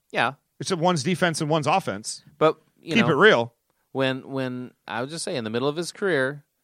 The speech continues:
Speaker 1: when he was out, everyone said, "Oh, New England's gonna be terrible 'cause they don't have Tom Brady," and they still went eleven and five.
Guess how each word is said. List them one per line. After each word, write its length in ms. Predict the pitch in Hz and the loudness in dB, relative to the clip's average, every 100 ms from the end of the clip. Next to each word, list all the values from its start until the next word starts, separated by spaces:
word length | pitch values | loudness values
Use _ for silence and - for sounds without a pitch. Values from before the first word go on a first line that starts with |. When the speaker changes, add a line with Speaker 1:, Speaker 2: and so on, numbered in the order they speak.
| _ _ | _ _
Speaker 1:
when 140 | 120 117 | -10 -8
he 80 | |
was 120 | 151 156 | -2 4
out, 160 | 135 120 | 4 4
everyone 220 | 123 123 | 0 -2
said, 180 | 131 127 | 0 2
"Oh, 180 | 127 | 4
New 180 | 113 120 | 2 -2
England's 220 | 127 127 | -4 -6
gonna 140 | - 123 | -8 -8
be 80 | 120 | -4
terrible 320 | 151 139 117 | 0 0 0
'cause 80 | 117 | -4
they 80 | |
don't 80 | 117 | -4
have 100 | 117 | -4
Tom 220 | - 117 | 0 0
Brady," 200 | 117 123 | 2 -2
and 80 | 104 | -2
they 60 | 101 | -8
still 180 | - 104 | -4 -4
went 120 | 107 | -4
eleven 220 | 101 101 | -4 -6
and 60 | 107 | -6
five. 220 | 82 | -8